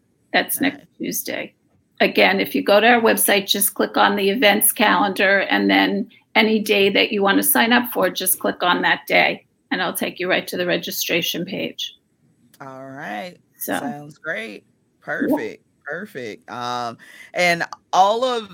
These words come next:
Speaker 2: Scott's information, uh, is in the summary.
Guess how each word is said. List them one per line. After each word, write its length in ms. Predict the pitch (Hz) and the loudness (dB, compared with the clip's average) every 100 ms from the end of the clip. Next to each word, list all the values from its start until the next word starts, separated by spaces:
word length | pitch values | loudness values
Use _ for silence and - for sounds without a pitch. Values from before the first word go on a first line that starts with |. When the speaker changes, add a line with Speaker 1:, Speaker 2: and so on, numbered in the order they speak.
| - - | -16 -8
Speaker 2:
Scott's 680 | - - 196 202 - - | -6 0 4 4 2 -8
information, 920 | 190 214 214 190 170 180 - 226 247 247 - | -8 -8 -6 -2 -2 -2 -6 -8 -8 -12 -6
uh, 420 | 156 160 156 156 151 | -2 2 2 2 0
is 180 | 151 160 | -2 -8
in 140 | 160 | -8
the 80 | 147 | -8
summary. 680 | - 175 180 185 190 196 | -4 -4 -4 -4 -4 -6